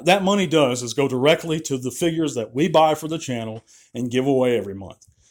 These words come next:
So please, please, please, if you have the means, let me, give me three bucks, guys. If you participate in our giveaways and you enjoy it,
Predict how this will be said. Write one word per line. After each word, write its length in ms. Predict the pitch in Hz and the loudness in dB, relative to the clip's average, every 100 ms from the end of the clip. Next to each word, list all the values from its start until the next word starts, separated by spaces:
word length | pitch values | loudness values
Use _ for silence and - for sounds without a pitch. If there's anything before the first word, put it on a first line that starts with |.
| _ _ _ | _ _ _
So 200 | - 143 | 0 0
please, 800 | - - 185 226 139 92 - - - | 0 0 6 6 4 -2 -10 -10 -6
please, 280 | 165 165 | -2 -2
please, 320 | - 139 123 117 | -2 0 0 -2
if 120 | 120 | -4
you 100 | 127 | 2
have 240 | 135 156 | 4 4
the 60 | 165 | 2
means, 480 | 143 113 98 98 _ _ _ _ _ _ _ _ _ _ _ - | -2 -4 -6 -16 _ _ _ _ _ _ _ _ _ _ _ 0
let 140 | 185 | 0
me, 100 | 175 - 160 156 | 0 -6 -14 -2
give 140 | 185 | 2
me 80 | 214 | 2
three 200 | 170 196 | 2 2
bucks, 320 | 175 160 127 | 6 6 6
guys. 400 | - 135 151 131 | 2 4 6 4
If 140 | 131 135 | -2 -4
you 100 | 147 | -4
participate 680 | 151 175 220 170 180 180 | -2 4 4 6 2 2
in 80 | 175 | 0
our 220 | 156 147 | 0 -2
giveaways 580 | 156 165 160 151 151 135 | -2 -4 0 0 0 -2
and 100 | 127 | -4
you 80 | 123 | -4
enjoy 360 | 117 127 160 160 | -4 4 6 6
it, 200 | 160 | 2